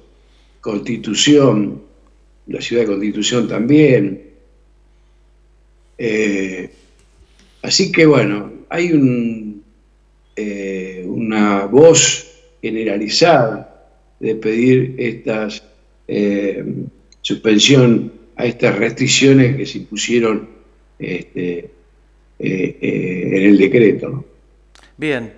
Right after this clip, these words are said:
Speaker 1: Y después, este, la otra cuestión es la sanitaria. El tema sanitario preocupa profundamente a los presidentes comunales y al intendente de Casilda.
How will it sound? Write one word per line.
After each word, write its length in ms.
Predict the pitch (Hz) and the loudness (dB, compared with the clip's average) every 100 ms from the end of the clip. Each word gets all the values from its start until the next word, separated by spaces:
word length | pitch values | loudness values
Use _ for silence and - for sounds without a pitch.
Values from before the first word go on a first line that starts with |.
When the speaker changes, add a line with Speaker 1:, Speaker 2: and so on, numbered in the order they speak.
| _ _ | _ _
Speaker 1:
Y 100 | - | 2
después, 480 | 135 147 175 202 - - - - - - | 2 2 2 0 0 -16 -20 -20 -16 -8
este, 480 | 110 95 - 113 110 | -6 -6 -8 -6 -2
la 180 | 123 | 0
otra 240 | 135 - 156 | 0 0 -2
cuestión 760 | 165 151 156 185 180 156 139 135 | -2 0 0 2 2 2 4 2
es 120 | 131 | 0
la 140 | 127 | -2
sanitaria. 800 | 120 104 104 104 123 101 90 - - _ _ _ _ _ _ _ _ _ _ _ _ _ _ _ _ _ _ _ _ _ _ _ _ _ _ - | -4 -4 -4 -2 -2 -2 -6 -10 -20 _ _ _ _ _ _ _ _ _ _ _ _ _ _ _ _ _ _ _ _ _ _ _ _ _ _ -12
El 140 | - - | -8 0
tema 240 | 156 156 | 4 4
sanitario 880 | 143 160 160 165 165 180 185 180 - - _ _ _ _ _ _ _ | 4 2 2 0 0 0 -4 -6 -10 -20 _ _ _ _ _ _ _
preocupa 920 | - 123 - 156 - 147 123 113 - - | -2 -2 0 -4 0 0 0 -4 -8 -12
profundamente 800 | 120 - 156 160 190 151 113 113 | -12 -4 0 2 4 2 0 -4
a 40 | |
los 120 | 104 | -6
presidentes 480 | - 104 123 120 117 | -10 -8 -4 -4 -4
comunales 580 | 107 113 117 127 135 123 | -6 -4 -2 2 4 4
y 100 | 110 | 2
al 120 | 101 | 0
intendente 540 | 101 101 101 110 104 | -2 -4 -4 -4 -2
de 80 | 101 | -2
Casilda. 880 | 101 98 143 127 - - 98 - | -2 -2 0 0 -2 -4 -4 -6